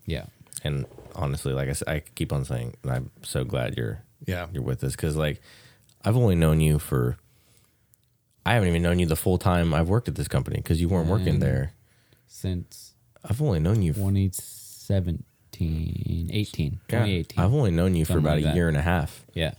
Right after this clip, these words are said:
Speaker 2: And you've already had, like, a huge, profound, like, impact on my life. Like, you were just a de-, like, a good person.
Speaker 3: Yeah.
Speaker 2: Like,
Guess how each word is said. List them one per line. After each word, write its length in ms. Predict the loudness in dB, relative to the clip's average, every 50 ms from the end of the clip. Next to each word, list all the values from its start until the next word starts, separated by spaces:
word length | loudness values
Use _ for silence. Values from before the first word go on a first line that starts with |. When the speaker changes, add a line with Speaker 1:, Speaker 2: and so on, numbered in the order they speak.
| -6 -2
Speaker 2:
And 100 | 0 2
you've 140 | 2 2 2
already 260 | 2 2 2 2 2
had, 240 | 4 4 2 2 2
like, 160 | 0 -2 -2 -2
a 40 |
huge, 480 | -4 -2 0 0 0 0 -2 -4 -10 -16 _ _
profound, 400 | -12 -10 -4 -2 0 0 0 0
like, 100 | 0 -2 -2
impact 340 | -4 -2 -2 -2 -2 -2 -4
on 60 | -4
my 80 | -2 -2
life. 320 | -2 -2 -2 -4 -4 -4 -4
Like, 140 | -4 -2
you 100 | -2 -2
were 100 | -2 -2
just 280 | -2 -4 -6 -6 -8 -10 -12 -12
a 80 | -10 -10
de-, 200 | -6 -8 -8 -4
like, 180 | -2 -2 -2 -2
a 60 | -2
good 300 | -2 -2 -2 -2 0 0
person. 380 | 0 0 0 0 -2 -4 -4 -4
Speaker 3:
Yeah. 200 | -4 -6 -6 -6 -4
Speaker 2:
Like, 180 | -4 -4 -4